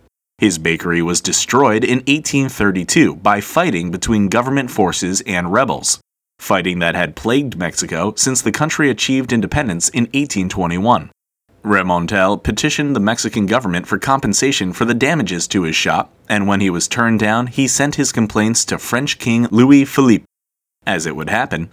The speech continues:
the French government was none too pleased with Mexico either.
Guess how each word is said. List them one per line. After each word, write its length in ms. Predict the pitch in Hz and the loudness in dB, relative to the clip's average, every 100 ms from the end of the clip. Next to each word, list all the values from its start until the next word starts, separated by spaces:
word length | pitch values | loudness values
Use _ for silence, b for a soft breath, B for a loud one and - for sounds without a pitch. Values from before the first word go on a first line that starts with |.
| _ | _
the 160 | 110 | -2
French 380 | 120 - 170 202 | 0 0 0 0
government 420 | 101 82 87 107 | -2 -2 -2 -2
was 200 | 117 120 | 0 0
none 300 | 113 110 156 | 2 2 0
too 200 | 160 151 | 2 0
pleased 400 | 143 101 90 98 | 2 0 0 0
with 160 | 107 104 | 0 0
Mexico 500 | 92 78 92 101 101 | -2 -2 -4 -2 0
either. 360 | 117 147 95 | 2 0 0